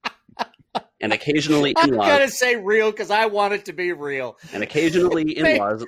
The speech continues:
Speaker 1: looking for
Speaker 2: Oh.
Speaker 1: grandkids will sneak presents into the hoop shirtik.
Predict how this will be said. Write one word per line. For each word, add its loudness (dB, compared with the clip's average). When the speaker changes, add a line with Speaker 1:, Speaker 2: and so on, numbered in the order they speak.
Speaker 1:
looking -6
for 0
Speaker 2:
Oh. 2
Speaker 1:
grandkids -4
will -8
sneak -4
presents -4
into -8
the -4
hoop -8
shirtik. -6